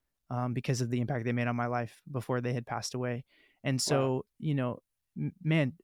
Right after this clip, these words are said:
Speaker 1: m-, make sure you, you tell the people that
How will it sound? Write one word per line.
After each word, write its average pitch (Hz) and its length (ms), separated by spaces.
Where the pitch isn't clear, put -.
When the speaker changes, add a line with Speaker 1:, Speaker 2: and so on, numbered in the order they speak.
Speaker 1:
m-, 151 300
make 170 260
sure 170 260
you, 160 540
you 139 260
tell 160 220
the 156 80
people 147 300
that 131 240